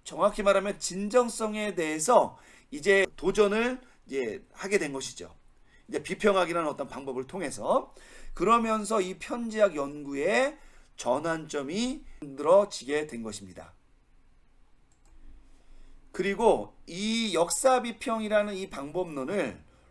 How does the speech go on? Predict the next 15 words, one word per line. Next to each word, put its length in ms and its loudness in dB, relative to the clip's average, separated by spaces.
그리스 480 -2
로마 420 2
편지 320 -4
연구를 540 -4
위해 380 0
아주 300 -4
직접적으로 1000 -2
이렇게 380 -4
적극적으로 560 -4
연구하고 920 -4
적용했던 520 -8
사람이 320 -4
누구냐면, 680 -2
앞서서 340 -4
언급했던 720 0